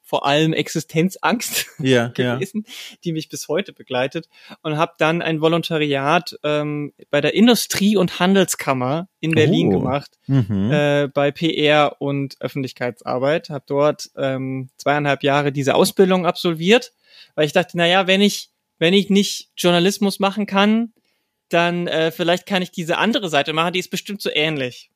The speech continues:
Speaker 1: Hab ich
Speaker 2: Mhm.
Speaker 1: naiv geglaubt. Ist natürlich Bullshit. Die andere Seite ist völlig anders. Also P R und Öffentlichkeitsarbeit hat mit Journalismus nichts zu tun.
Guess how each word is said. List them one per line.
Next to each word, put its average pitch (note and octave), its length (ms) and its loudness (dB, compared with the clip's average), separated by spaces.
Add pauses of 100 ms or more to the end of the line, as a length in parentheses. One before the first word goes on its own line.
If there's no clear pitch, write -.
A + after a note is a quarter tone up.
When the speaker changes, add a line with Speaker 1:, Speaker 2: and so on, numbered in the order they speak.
(100)
Speaker 1:
Hab C#3+ 140 -4
ich F3 60 0
Speaker 2:
Mhm. F#3 60 4
Speaker 1:
naiv E3+ 300 -2
geglaubt. D3 560 -2 (140)
Ist - 220 -20
natürlich C3 420 -10
Bullshit. G#3+ 540 4 (380)
Die - 80 -10
andere D3 240 -4
Seite D3 320 0
ist - 500 -10 (180)
völlig A3 460 0
anders. C#3 460 -8
Also D3 240 -6
P D#3+ 240 -4
R F3+ 80 4
und F3+ 100 -2
Öffentlichkeitsarbeit D#3+ 680 -2
hat D#3+ 100 -4
mit C#3 120 -8
Journalismus D3 540 -4
nichts D3+ 600 0
zu - 80 -10
tun. G3+ 360 -4